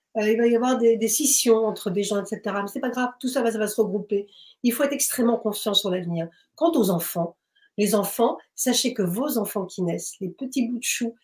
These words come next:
qui sont dans leur berceau, ils sont déjà configurés pour leur vie future. Vous, vous n'êtes pas configurés pour la leur, mais eux, ils ont déjà toutes les données pour affronter leur vie.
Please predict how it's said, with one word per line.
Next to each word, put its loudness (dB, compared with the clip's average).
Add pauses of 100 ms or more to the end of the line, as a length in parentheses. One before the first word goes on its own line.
(200)
qui -6
sont 2
dans 4
leur 2
berceau, -2 (300)
ils -6
sont 0
déjà 0
configurés -4
pour -8
leur -8
vie -20
future. -14 (1120)
Vous, 4
vous 2
n'êtes 0
pas 4
configurés 0
pour 2
la 2
leur, 4 (380)
mais 8
eux, 8
ils 0
ont 4
déjà 0 (160)
toutes 10
les 4
données 6 (600)
pour 2 (800)
affronter 2
leur 0
vie. -6